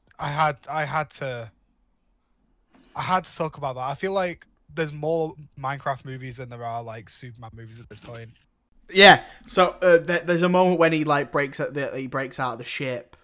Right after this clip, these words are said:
Speaker 2: uh, 'cause Lois has been ejected out, and he, like, 'cause, 'cause when he's on the Kryptonian ship, he sort of loses his powers, and I kinda like that. I like that. Um, and then so he gets back outside, and he just sort of floats off into space,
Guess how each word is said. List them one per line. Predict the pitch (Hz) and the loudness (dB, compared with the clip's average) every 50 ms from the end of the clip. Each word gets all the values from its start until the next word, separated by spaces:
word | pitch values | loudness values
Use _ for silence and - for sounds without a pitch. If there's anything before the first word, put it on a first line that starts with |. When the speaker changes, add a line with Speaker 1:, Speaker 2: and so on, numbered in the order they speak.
| _ _ _ _ _ _ _ _ _ | _ _ _ _ _ _ _ _ _
Speaker 2:
uh, | - 143 139 | -4 -4 -4
'cause | 143 - 139 131 | -4 -4 -6 -6
Lois | 131 131 131 131 135 127 - | -4 -4 -4 -4 -4 -6 -8
has | 139 | -10
been | 127 131 127 120 | -8 -8 -6 -6
ejected | 120 123 - 135 123 127 123 - 120 | -6 -6 -6 -8 -8 -8 -10 -12 -12
out, | 120 120 120 117 113 117 117 - - _ _ _ _ _ _ _ _ _ _ - | -10 -10 -10 -10 -10 -10 -12 -14 -16 _ _ _ _ _ _ _ _ _ _ -6
and | - 143 143 139 135 135 131 123 - | -2 0 0 0 0 -2 -6 -8 -10
he, | - - - 151 143 135 131 127 127 120 - _ _ _ _ _ - | -16 -12 -8 -6 -6 -4 -4 -6 -8 -10 -14 _ _ _ _ _ -8
like, | 170 151 143 - 151 147 | -6 -6 -6 -6 -6 -2
'cause, | - 175 170 170 170 170 | 0 0 0 0 -2 -4
'cause | - 170 170 | -4 0 2
when | 170 170 | 2 2
he's | 175 170 170 | 4 2 2
on | 170 | 0
the | 170 - | 0 -2
Kryptonian | - 175 156 - 156 147 143 131 | -2 -4 -4 -2 0 0 0 -2
ship, | - - 156 147 - | 0 -2 -2 -2 -2
he | 156 | -4
sort | 143 - 139 143 | -6 -4 -4 -4
of | 143 147 | -4 -2
loses | 143 143 139 143 139 | -2 -2 -4 -4 -8
his | 131 117 | -10 -12
powers, | - - 139 139 131 123 120 117 131 - - - | -8 -4 -2 0 0 -2 -4 -6 -10 -14 -12 -6
and | - 156 175 | 0 0 0
I | |
kinda | 175 190 196 208 196 185 | 4 6 6 8 8 8
like | 180 180 175 170 147 | 8 8 8 6 4
that. | - - 127 - - - - _ - - _ _ - | 0 -6 -8 -10 -14 -18 -20 _ -20 -20 _ _ -8
I | 156 | -2
like | 156 151 143 120 98 | 0 0 0 0 -2
that. | 120 110 92 - - _ _ _ _ - | -6 -12 -14 -16 -18 _ _ _ _ -12
Um, | 131 143 135 135 135 135 139 135 123 - _ _ _ _ _ _ _ _ _ _ _ _ _ _ _ _ - | -8 -6 -4 -4 -4 -4 -6 -8 -10 -14 _ _ _ _ _ _ _ _ _ _ _ _ _ _ _ _ -6
and | 143 139 | -4 -4
then | 139 | -2
so | 135 - 156 | -2 -2 -2
he | 147 | 0
gets | 143 160 165 151 156 | 2 0 0 0 0
back | - 165 147 - | 0 -2 -2 0
outside, | 156 151 139 - - 147 147 139 135 | 0 -2 -2 0 0 0 0 0 -2
and | - 143 | -6 -6
he | 156 139 | -4 -4
just | 147 139 - | -4 -2 -2
sort | 160 135 | -2 -4
of | 127 - | -4 -8
floats | - - 160 151 147 156 151 - | -10 -6 -2 -2 -2 -2 -2 -6
off | 143 135 - | -6 -8 -8
into | 147 139 135 | -10 -8 -8
space, | - - - 147 143 135 131 131 143 - - - | -6 -4 -2 0 0 0 -2 -4 -6 -8 -10 -10